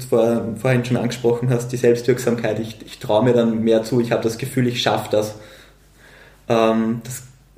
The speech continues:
pusht einfach auch ordentlich das Selbstvertrauen. Ja. Und auch die Überzeugung, dass es mir vielleicht in anderen Bereichen auch gelingt. Das ist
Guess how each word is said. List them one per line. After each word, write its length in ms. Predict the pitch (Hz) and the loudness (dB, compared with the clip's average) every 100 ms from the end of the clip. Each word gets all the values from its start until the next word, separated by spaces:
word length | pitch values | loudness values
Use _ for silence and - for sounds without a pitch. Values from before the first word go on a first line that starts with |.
| - | -20
pusht 280 | - 139 - | -4 -2 -2
einfach 280 | 120 120 117 | 0 0 2
auch 140 | 110 | 0
ordentlich 400 | - 107 120 120 | 2 2 2 2
das 180 | - 113 | 0 -2
Selbstvertrauen. 800 | 117 135 - 127 120 104 104 107 107 120 | 0 0 0 -2 0 0 -2 -4 -8 -8
Ja. 240 | 123 120 - - - - _ | -6 -8 -14 -20 -20 -20 _
Und 180 | 123 117 | -2 0
auch 120 | 110 | 0
die 100 | - | 0
Überzeugung, 540 | 120 113 117 113 127 123 | 0 2 4 4 4 2
dass 120 | 120 | 0
es 100 | 127 | 2
mir 180 | 123 120 | 4 4
vielleicht 260 | 117 113 | 2 2
in 80 | 123 | -2
anderen 380 | 95 120 127 123 | 0 0 0 2
Bereichen 400 | 117 107 - 120 | 2 2 0 -2
auch 240 | 107 123 | 0 0
gelingt. 400 | - 113 110 107 - - - - _ _ | -4 -4 -6 -10 -14 -20 -20 -20 _ _
Das 160 | 127 127 | -10 -8
ist 420 | 127 - - | -8 -10 -14